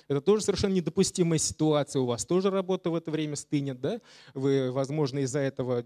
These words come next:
м, отодвигаете в сторону другие новые проекты. Это совершенно неприемлемо для,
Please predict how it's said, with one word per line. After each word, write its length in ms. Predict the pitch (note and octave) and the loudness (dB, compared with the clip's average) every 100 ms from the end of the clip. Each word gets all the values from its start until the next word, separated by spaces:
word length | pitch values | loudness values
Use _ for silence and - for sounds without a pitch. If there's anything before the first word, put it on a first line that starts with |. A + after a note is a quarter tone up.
| _ _ _ _ _ _ | _ _ _ _ _ _
м, 380 | - D#2 C#3 C#3 | -20 -20 -16 -6
отодвигаете 640 | C#3 D#3 C3+ C#3+ D3 C3 | -4 0 0 2 0 0
в 60 | C3+ | -6
сторону 380 | - C#3 C3+ C3 | -2 -2 -2 -6
другие 400 | C3 C3+ D#3+ G3+ | -6 -6 -6 -4
новые 380 | D3+ F#3 F#3 C#3+ | -2 0 0 0
проекты. 540 | D3 C#3 C3+ B2+ C3+ | 0 -2 -2 -6 -8
Это 100 | C3+ | -8
совершенно 360 | - - G3 G3 | -8 -8 -6 -4
неприемлемо 720 | D#3 E3+ D#3 E3+ G#3 G#3 D#3 | -4 -6 -2 2 2 2 -2
для, 320 | B2 C3 B2+ | -2 -4 -4